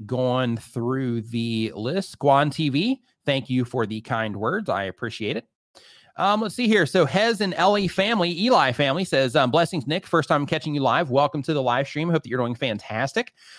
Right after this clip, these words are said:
So what we're doing, um, just for anybody that's just joining the stream right now, um, I do wanna let you know what I'm doing is I'm answering YouTube questions. So we're pulling them out of the form that's in the description, um, below this video right now.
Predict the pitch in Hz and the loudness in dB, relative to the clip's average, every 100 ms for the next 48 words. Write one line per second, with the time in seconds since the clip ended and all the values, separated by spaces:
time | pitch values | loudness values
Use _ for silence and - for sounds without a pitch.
0 | _ - 180 220 269 208 240 202 220 165 | _ 4 8 8 6 6 4 2 2 2
1 | 165 156 175 190 175 160 165 170 156 - | 2 0 -2 0 0 2 2 2 0 -2
2 | 151 165 - 147 165 165 131 117 - 147 | -2 -2 -2 -2 0 -2 -2 -4 -8 -6
3 | 170 147 143 135 117 123 208 - _ - | -2 0 0 0 -2 0 0 -4 _ -8
4 | 131 131 135 185 170 151 151 175 156 139 | -6 -2 -2 -2 -2 -4 -4 0 2 2
5 | 127 135 139 143 143 135 127 147 127 117 | 0 -2 -4 -4 -4 -6 -8 -8 -8 -8
6 | 117 113 117 101 - - _ _ _ 143 | -6 -8 -4 -4 -6 -16 _ _ _ -4
7 | 143 160 180 175 160 - - 190 208 208 | -2 0 2 2 0 0 -4 -2 0 -2
8 | 147 160 139 117 - 156 - 160 156 - | -6 -6 -6 -8 -6 -6 -4 -4 -2 -2
9 | 123 120 120 120 127 143 135 117 123 135 | -2 0 -2 0 0 0 -2 -4 -4 -2
10 | 123 120 107 - 135 180 | 0 0 -2 -4 -2 -2